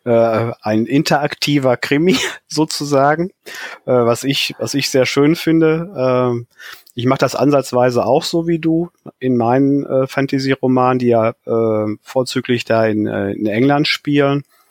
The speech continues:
Ähm, ich kenn jetzt England nicht so gut wie du Sylt,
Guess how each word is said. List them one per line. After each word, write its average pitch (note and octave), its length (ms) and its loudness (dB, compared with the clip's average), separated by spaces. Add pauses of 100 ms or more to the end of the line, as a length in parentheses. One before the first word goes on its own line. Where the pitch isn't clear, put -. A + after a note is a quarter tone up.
(300)
Ähm, B2+ 460 2 (1000)
ich B2 160 -4
kenn C3+ 180 2
jetzt - 340 0
England C#3 340 2
nicht C#3+ 160 0
so C3+ 140 -4
gut C3 220 -4
wie B2 100 -2
du A2+ 220 -2
Sylt, A#2 480 0